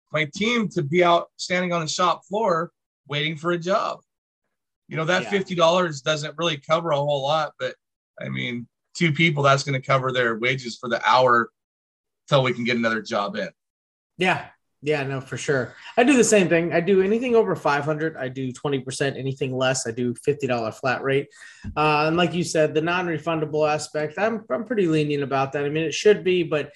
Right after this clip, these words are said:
Speaker 2: very, very worst case, if I have to, I will. I'll do a little bit of a chargeback. I'll, I'll, I'll subtract twenty percent based on time. Also, you know, if it's a credit card or something like that, and it was a month before, there's fees, right? You've already paid taxes on that moving forward. So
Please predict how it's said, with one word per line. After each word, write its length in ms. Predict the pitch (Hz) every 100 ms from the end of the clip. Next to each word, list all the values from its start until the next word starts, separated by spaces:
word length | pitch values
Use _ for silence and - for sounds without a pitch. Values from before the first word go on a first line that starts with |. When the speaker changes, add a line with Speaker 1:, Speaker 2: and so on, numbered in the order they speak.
| _ _ -
Speaker 2:
very, 240 | 185 190
very 240 | 160 165 151
worst 340 | 147 156 151
case, 500 | - 151 135 - - _ _ _ _ _ _ _
if 160 | 160 151
I 80 | 147
have 260 | 156 147
to, 140 | - 135
I 80 | 131
will. 340 | 123 131 131
I'll 80 | 131
do 140 | 160
a 40 | 160
little 160 | 151
bit 120 | 151
of 80 | 147
a 40 | 135
chargeback. 600 | 151 143 135 - 135 131
I'll, 160 | 131 - 123
I'll, 160 | 135 -
I'll 60 |
subtract 500 | 135 151 - 160 139
twenty 220 | - 139 131
percent 460 | 131 - 139 131 -
based 220 | 131 120
on 120 | 120 123
time. 460 | 170 165 156 151 - - _
Also, 480 | 185 202 185 139 135 _ -
you 100 | 160
know, 120 | 139
if 120 | 135
it's 120 | 147
a 60 | 143
credit 300 | - 180 160
card 360 | 170 165 160 156
or 160 | 147
something 260 | 135 175 143
like 160 | 139
that, 320 | 151 151 147 143
and 140 | 135
it 40 |
was 120 | 123 123
a 40 |
month 220 | 139 156
before, 540 | 151 139 175 170 170 - _ _
there's 200 | 214 214
fees, 380 | - 247 185 123
right? 180 | 151 180
You've 120 | 175
already 180 | 208 151
paid 240 | 156 143
taxes 400 | 170 208 - 135
on 160 | 120 120
that 160 | 117
moving 240 | 127 120 120
forward. 400 | 151 139 110 -
So 300 | 123 120